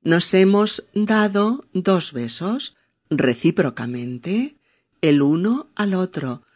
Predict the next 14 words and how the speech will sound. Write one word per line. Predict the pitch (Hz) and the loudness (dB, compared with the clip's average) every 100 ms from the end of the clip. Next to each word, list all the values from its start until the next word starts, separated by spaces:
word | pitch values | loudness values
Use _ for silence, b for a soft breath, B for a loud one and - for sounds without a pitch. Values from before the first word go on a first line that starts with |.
| _ _ - | _ _ -4
Nos | 139 - | -4 -2
hemos | 151 143 127 | -4 -4 -4
besado | 120 123 - 139 147 | -4 -4 -2 -2 -2
al | 139 131 | -2 0
mismo | 151 - 165 | -2 -2 -4
tiempo. | - 135 123 120 117 - _ - | -2 -2 -2 -8 -12 -14 _ -6
¿Mm? | 202 311 _ _ _ _ _ _ _ - | -6 -6 _ _ _ _ _ _ _ -10
O | 135 | -4
bien, | 160 170 147 156 _ _ _ | 0 0 -2 -6 _ _ _
nos | 170 170 170 180 | -2 -2 0 -2
hemos | 185 196 208 196 | 0 0 -2 -4
mirado | 180 175 165 185 202 240 254 262 _ _ _ | -2 0 0 0 0 -2 -2 -6 _ _ _
unos | 202 214 220 208 - - | 4 6 4 2 -4 -4
segundos, | - 160 147 131 127 117 120 156 - | -4 -2 -2 -2 -2 -6 -6 -8 -10